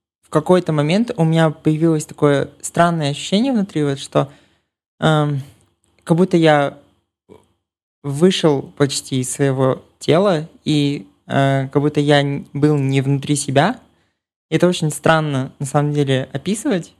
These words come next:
Это вот реально такое ощущение, как будто вот смотришь кино, в котором ты снимаешься сам, но это очень странно, н-, ощущается очень нереально. И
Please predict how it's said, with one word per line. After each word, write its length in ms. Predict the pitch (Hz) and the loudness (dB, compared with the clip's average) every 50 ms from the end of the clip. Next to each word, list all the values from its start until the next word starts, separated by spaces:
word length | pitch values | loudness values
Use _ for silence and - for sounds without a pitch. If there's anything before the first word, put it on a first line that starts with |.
| _ _ _ | _ _ _
Это 200 | - 165 - 175 | 0 0 2 2
вот 140 | 156 156 160 | 2 2 2
реально 300 | 175 175 175 170 156 143 | 4 4 4 4 0 -4
такое 240 | 139 143 - 156 147 | -6 -4 -2 -2 -2
ощущение, 320 | 135 - - 185 214 208 | -2 -2 -2 0 0 -2
как 140 | 196 - 147 | -2 -2 -4
будто 140 | 147 143 139 | -2 -2 0
вот 260 | 135 135 131 131 - - _ _ _ _ _ _ _ _ | 0 0 0 -2 -6 -18 _ _ _ _ _ _ _ _
смотришь 440 | - - 170 180 180 - 151 - - | -8 -2 0 0 0 -2 -4 -10 -8
кино, 500 | - - 143 139 143 143 135 123 127 - - _ _ _ | -4 -2 0 2 2 2 2 0 -2 -6 -14 _ _ _
в 60 | _ | _
котором 340 | - 123 - 139 135 131 131 | -4 -2 0 2 2 0 0
ты 100 | - 139 | -2 -4
снимаешься 580 | 135 - 135 131 127 123 120 120 127 - - 135 | -4 -4 -4 -2 0 2 2 0 0 -4 -8 -8
сам, 360 | - - 139 175 220 240 - - _ _ _ _ _ _ _ - | -4 -2 0 0 0 -2 -6 -10 _ _ _ _ _ _ _ -4
но 220 | 151 147 147 147 147 | 0 2 2 2 2
это 320 | 147 - 147 135 - - - - _ - | 2 2 2 2 0 -2 -8 -20 _ -2
очень 440 | 160 151 - - 147 135 127 - - _ _ _ _ _ _ _ | 0 0 0 0 -4 -6 -6 -6 -10 _ _ _ _ _ _ _
странно, 680 | - - - 165 170 165 151 151 135 123 120 - - - _ _ - | -12 -4 0 2 2 2 2 -2 -2 -4 -4 -4 -6 -10 _ _ -4
н-, 320 | 151 151 151 151 156 151 - | -2 0 0 0 0 -2 -4
ощущается 500 | - 151 - - - 175 165 160 - - | -4 -6 -6 -2 0 2 2 2 0 -6
очень 300 | 139 - - 139 131 - - _ - | -10 -8 -6 -8 -8 -8 -10 _ -4
нереально. 600 | 131 135 139 143 143 131 127 127 123 - - - _ _ _ _ _ _ _ _ _ _ _ | 0 2 4 4 4 4 2 -2 -8 -12 -14 -16 _ _ _ _ _ _ _ _ _ _ _
И 340 | - 156 156 151 143 143 - | -4 -2 0 0 0 -2 -4